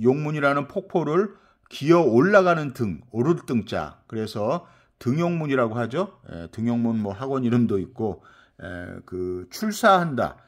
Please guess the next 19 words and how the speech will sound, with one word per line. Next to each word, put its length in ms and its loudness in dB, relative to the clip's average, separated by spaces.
조정의 540 0
과거의 500 0
급제에서 600 -2
출사한다는 680 -2
뜻을 260 -6
나타내는 520 -2
게 220 -8
바로 360 -8
등용문입니다. 880 -4
용이 280 6
되는 300 0
거죠. 340 -12
그래서 400 -6
잉어가 640 0
용을 260 -2
바라보고 480 -2
있는 280 -4
이런 260 -4
문양이 520 -4